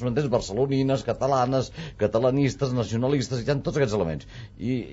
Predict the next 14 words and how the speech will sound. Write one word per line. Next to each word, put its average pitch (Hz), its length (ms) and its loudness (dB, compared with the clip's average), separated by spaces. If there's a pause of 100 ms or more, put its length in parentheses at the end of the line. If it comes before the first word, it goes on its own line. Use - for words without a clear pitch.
i 135 80 -4
quan 147 160 4
hi 160 80 2
van 214 160 6
entrar 127 220 4
aquests 113 180 2
elements 147 400 2
sí 131 80 0
que 123 80 2
t'asseguro 107 480 0
que, 101 100 4 (300)
que, 85 100 -4 (220)
que, 82 160 -6
em, 80 100 -6